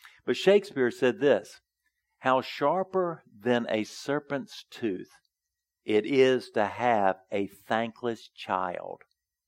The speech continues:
Ingratitude, though marble-hearted fiend." Even Shark-, Shakespeare recognized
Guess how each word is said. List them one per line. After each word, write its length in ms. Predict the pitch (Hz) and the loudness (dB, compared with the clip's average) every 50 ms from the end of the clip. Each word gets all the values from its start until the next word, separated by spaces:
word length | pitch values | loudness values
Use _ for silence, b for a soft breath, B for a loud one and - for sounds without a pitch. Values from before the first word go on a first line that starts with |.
| _ _ _ _ _ _ _ _ B B B B B | _ _ _ _ _ _ _ _ B B B B B
Ingratitude, 1080 | - 123 120 117 98 101 135 151 165 175 160 135 120 - - 107 95 95 104 117 123 b b b b _ - | -4 -2 -2 -2 2 4 6 8 8 8 6 2 0 -2 -2 -2 0 0 0 -2 -4 b b b b _ 0
though 240 | 95 120 117 110 | 4 6 6 6
marble-hearted 1600 | 110 107 104 104 110 113 117 123 131 139 147 151 151 147 156 156 151 151 - _ _ - - - 127 127 127 127 123 127 127 127 - - _ _ | 6 2 -2 -4 -2 0 2 4 4 4 4 4 2 2 0 -2 -2 -4 -8 _ _ -16 -8 -4 -2 0 0 0 0 0 -2 -2 -4 -10 _ _
fiend." 760 | - - - - 135 120 104 90 90 87 90 90 87 - - _ _ _ _ _ _ _ _ _ _ _ _ _ _ _ _ _ _ _ _ _ | -20 -20 -6 -2 -2 -2 0 -2 -6 -8 -10 -12 -14 -18 -20 _ _ _ _ _ _ _ _ _ _ _ _ _ _ _ _ _ _ _ _ _
Even 460 | - 127 135 143 160 147 156 151 139 131 | 2 4 6 6 6 6 4 0 -4 -4
Shark-, 500 | - - - 147 135 131 127 - - - - - - - | -6 -4 2 4 4 4 4 2 -4 -12 -20 -20 -20 -20
Shakespeare 760 | - - - 139 135 127 - - - - 113 107 104 101 98 - _ _ - | -20 -4 0 2 2 2 0 -4 -8 -4 -2 0 0 -2 -4 -6 _ _ -10
recognized 1200 | 110 113 117 120 117 117 - 113 101 101 101 101 98 90 90 87 - 90 - 98 - - _ _ | -2 2 2 2 2 2 -2 -2 -2 -4 -4 -6 -6 -6 -6 -8 -8 -10 -12 -14 -18 -20 _ _